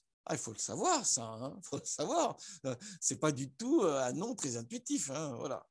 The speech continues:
Mais bon, c'est comme ça qu'il le met, j'ai vérifié, j'ai vérifié. J'ai formé le X à la main, j'ai calculé le X prime X, et ensuite je l'ai inversé, et je tombe bien sur ce résultat-là. Voilà. Parce que ça pouvait être aussi le, la variance-covariance des coefficients, qui est un peu différente pour le coup, hein. Et du coup, voilà,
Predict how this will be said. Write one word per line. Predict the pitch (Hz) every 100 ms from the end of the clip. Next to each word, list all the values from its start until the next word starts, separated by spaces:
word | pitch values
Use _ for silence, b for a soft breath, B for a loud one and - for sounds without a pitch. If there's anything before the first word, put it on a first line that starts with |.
| -
Mais | 233
bon, | - - _
c'est | - -
comme | -
ça | 165
qu'il | 151 131
le |
met, | 135 214
j'ai | 175
vérifié, | 135 123 110 - - _
j'ai | -
vérifié. | 120 120 120 87 B B B -
J'ai | 127
formé | - 175 170 156
le | 143
X | 147 -
à | 127
la | 113
main, | 127 180 233 B 185 -
j'ai | 120
calculé | 170 160 - 165
le | 135
X | 127 -
prime | 123 117
X, | 170 196 -
et | 165
ensuite | 131 185
je | 147
l'ai | 120
inversé, | 110 104 - 170
et | 160
je | 117
tombe | - 117
bien | 127
sur | -
ce | -
résultat-là. | 123 110 101 - 67 - _ _ _ _
Voilà. | - 92 _ _ b b
Parce | - 120
que | - 185
ça | 127
pouvait | 117 113
être | -
aussi | 117 -
le, | 175 117 117 170 180 151
la | 113 113
variance-covariance | 110 135 - 117 113 120
des |
coefficients, | - 123 151 151 208 -
qui | -
est |
un | 131
peu | 123
différente | 117 - 175 202 -
pour | 117
le |
coup, | - - _ _
hein. | 139 - B 139 -
Et | 117
du | 92
coup, | - 185 170 -
voilà, | 156